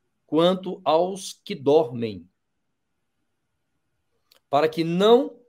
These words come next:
se entristeçam como os outros que não têm esperança." Então, Paulo aqui, ele já está, é, bem maduro em relação a esse tema,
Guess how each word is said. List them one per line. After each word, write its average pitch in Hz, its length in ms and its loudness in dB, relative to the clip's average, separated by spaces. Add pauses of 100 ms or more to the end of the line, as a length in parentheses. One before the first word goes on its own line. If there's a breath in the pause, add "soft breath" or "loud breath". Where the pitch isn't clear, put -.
se - 220 -12
entristeçam 180 1080 -4 (140)
como 170 340 -6
os 131 180 -12
outros 151 400 -6
que - 120 -16
não 143 160 -8
têm 143 160 -8
esperança." 139 640 -12 (1200 soft breath)
Então, 180 380 2
Paulo 151 320 4
aqui, 151 520 -8 (460)
ele 127 220 -6
já 139 220 0
está, 143 680 -2 (480)
é, 123 260 -6
bem 139 920 -4
maduro 131 680 -6
em 143 60 -4
relação 127 640 -6
a 120 80 -2
esse 117 300 -10
tema, 151 600 -6